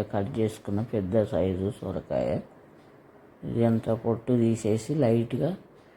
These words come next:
కట్ చేసి పెట్టుకుని ఉండండి. ఇక స్టవ్ మీద కడాయి పెట్టుకున్నా. ఇది మట్టి కడాయి. ఆయిల్ వేసుకుంటున్నా చూడండి. ఆయిల్ వేడెక్కినాక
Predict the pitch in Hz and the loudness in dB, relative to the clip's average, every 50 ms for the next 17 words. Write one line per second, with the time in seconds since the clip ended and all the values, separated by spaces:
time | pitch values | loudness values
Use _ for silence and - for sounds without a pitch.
0 | - - - - - - - 127 117 113 113 120 117 - - - 120 107 - - | -20 -20 -20 -20 -10 -2 0 2 2 4 2 0 0 0 0 0 0 0 0 0
1 | - 113 110 104 95 95 98 98 98 95 110 110 127 165 - - - - - - | -2 0 0 0 0 0 0 -2 -2 -2 -2 -4 -6 -8 -8 -12 -20 -20 -20 -20
2 | - - - - - - - - - - - - - - 101 92 92 95 98 95 | -20 -20 -20 -20 -20 -20 -20 -20 -20 -20 -20 -18 -12 -8 -6 -2 0 0 0 0
3 | 95 - - - 104 107 110 113 117 117 110 110 107 - 107 104 101 104 101 101 | 0 -2 0 2 4 4 6 6 4 4 4 2 2 2 2 0 2 2 0 0
4 | 98 98 95 95 - - - 95 92 95 104 131 196 233 247 - - - - - | 0 0 -2 -4 -6 -8 -8 -6 -4 -2 -2 -2 -2 -4 -8 -12 -20 -16 -10 -6
5 | - 104 104 110 110 104 101 - - 107 - - 107 104 104 101 98 98 95 104 | -4 -2 0 0 0 0 0 -2 -6 -8 -4 0 2 2 4 4 2 2 0 0
6 | 139 214 233 - - - - - - - - - - - - - - - - - | -2 -2 -4 -8 -14 -20 -20 -20 -20 -20 -20 -20 -20 -20 -20 -20 -20 -20 -20 -20
7 | - - - - - - - - - - - - - - 90 107 110 113 117 113 | -20 -20 -20 -20 -20 -20 -20 -20 -20 -20 -20 -20 -12 -4 -2 2 4 4 4 4
8 | 110 110 104 101 101 - - - 98 87 - 92 92 98 - 98 95 95 92 92 | 4 2 2 0 0 -2 -8 -8 -8 -8 -6 -6 -6 -6 -6 -6 -6 -4 -4 -4
9 | 92 98 113 147 214 - - - - - - - - - - - - - - - | -4 -4 -6 -6 -8 -10 -12 -16 -20 -20 -20 -20 -20 -20 -20 -20 -20 -20 -20 -20
10 | - - - - - - - - - - - - - - - - - - - - | -20 -20 -20 -20 -20 -20 -20 -20 -20 -20 -20 -20 -20 -20 -20 -20 -20 -20 -20 -20
11 | - - - - - - - - - - - - - - - - - - - - | -20 -20 -20 -20 -20 -20 -20 -20 -20 -20 -20 -20 -20 -20 -20 -20 -20 -20 -20 -20
12 | - - - - - - - - 120 113 113 113 113 113 113 117 117 113 110 110 | -20 -20 -20 -20 -20 -20 -14 -8 -4 0 2 4 4 4 2 2 2 2 2 2
13 | 107 107 110 101 - - - 117 104 101 98 - | 2 2 0 0 -2 -4 -4 -2 -2 -2 -2 -4